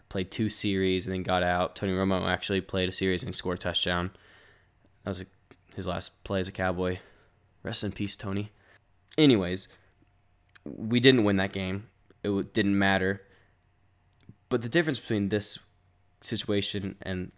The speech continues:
last situation is this game, we don't have a bye week in the playoffs. We were playing this week, then the wild card. And so you saw in twenty sixteen, there was a lot of rust in the beginning of that Packers game.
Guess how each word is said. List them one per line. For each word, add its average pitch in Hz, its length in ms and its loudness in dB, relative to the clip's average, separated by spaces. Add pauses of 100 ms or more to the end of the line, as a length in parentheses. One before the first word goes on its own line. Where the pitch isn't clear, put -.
last 104 200 -2
situation 104 460 -4
is 92 140 -4
this - 400 2
game, 98 400 0 (300)
we 117 80 2
don't 113 140 2
have 107 280 4
a 95 80 0
bye 90 240 2
week 76 300 -8 (100)
in 92 100 -4
the 87 80 -4
playoffs. - 500 -8 (580)
We 101 80 2
were 98 40 2
playing 101 300 4
this 110 220 2
week, 117 260 6
then 95 140 -2
the 92 80 2
wild 92 320 2
card. 85 320 -4 (720)
And 110 180 0
so 107 320 2
you 117 80 -4
saw 117 220 8
in 107 80 4
twenty 107 220 2
sixteen, 113 560 2
there 107 80 4
was 101 80 2
a 107 40 4
lot 110 220 10
of 98 140 0
rust 101 500 0 (300)
in 98 100 -2
the 95 60 2
beginning 98 340 2
of 95 60 4
that - 140 2
Packers 95 360 2
game. 95 460 0